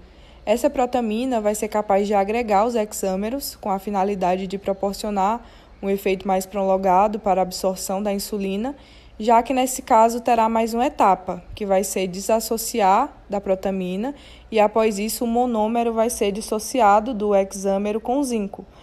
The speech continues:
para que assim a insulina seja absorvida. E como eu disse, a N P H é uma insulina de ação intermediária, que vai ter o seu início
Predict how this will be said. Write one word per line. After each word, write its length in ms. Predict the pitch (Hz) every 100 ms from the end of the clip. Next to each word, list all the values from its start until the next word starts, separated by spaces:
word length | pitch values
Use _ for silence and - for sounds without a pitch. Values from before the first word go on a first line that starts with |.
| - - -
para 180 | 208
que 140 | 208 254
assim 400 | 262 - 240 285
a 80 | 285
insulina 460 | 277 277 254 254
seja 260 | 254 240 254
absorvida. 720 | 226 - 294 254 190 160 - - - - -
E 80 | 240
como 260 | 262 269 247
eu 100 | 202
disse, 400 | 208 269 - 226
a 80 |
N 140 | 202 208
P 120 | 208
H 320 | 196 185 185
é 80 | 208
uma 100 | 220
insulina 460 | 214 226 208 208 208
de 80 | 208
ação 260 | 214 220
intermediária, 920 | 208 214 233 233 220 262 269 202 180
que 120 | 180 208
vai 180 | 208
ter 240 | 208 214 233
o 200 | 240 208
seu 220 | - 208
início 540 | 202 196 220 - 208